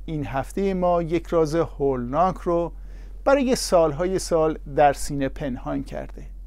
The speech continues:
پدر او نه تنها براش پدری نکرده، بلکه یک متجاوز جنسی بوده و بارها دخترش رو حامله کرده.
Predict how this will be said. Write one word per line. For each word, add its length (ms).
پدر 340
او 380
نه 220
تنها 440
براش 460
پدری 540
نکرده، 800
بلکه 400
یک 420
متجاوز 720
جنسی 760
بوده 420
و 80
بارها 420
دخترش 600
رو 380
حامله 440
کرده. 440